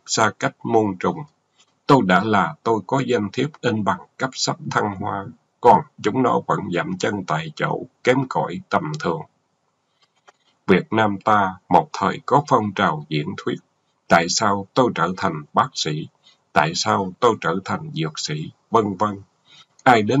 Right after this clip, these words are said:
dự cũng đều khâm phục và khen ngợi. Tôi cũng định lập một chương trình đi các tỉnh, các đại học, các đoàn thể, các cơ quan với đề tài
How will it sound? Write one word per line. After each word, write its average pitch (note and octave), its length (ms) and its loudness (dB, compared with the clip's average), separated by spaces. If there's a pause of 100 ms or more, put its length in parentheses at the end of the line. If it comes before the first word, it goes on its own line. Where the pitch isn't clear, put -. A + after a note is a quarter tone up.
dự D#2 300 -4
cũng G#2+ 220 -4
đều E2+ 280 -2
khâm G#2+ 280 -2
phục D#2 180 -8 (100)
và D#2+ 320 0
khen G#2+ 300 -4
ngợi. D#2+ 300 -8 (880)
Tôi B2+ 220 6
cũng G#2+ 240 2
định E2 160 0
lập D#2+ 260 -2
một E2 200 0 (100)
chương A2 240 0
trình F2 280 -2
đi G2+ 260 -2
các D#3 160 -4 (120)
tỉnh, D#2 240 -8 (120)
các - 240 -2
đại D#2+ 240 -2
học, - 200 -6 (160)
các B2+ 240 -2
đoàn F#2+ 220 0 (120)
thể, D2+ 180 -4 (120)
các B2+ 260 -2
cơ A2+ 220 2
quan G#2 300 0
với C3 160 0
đề F2 320 -4
tài E2 280 0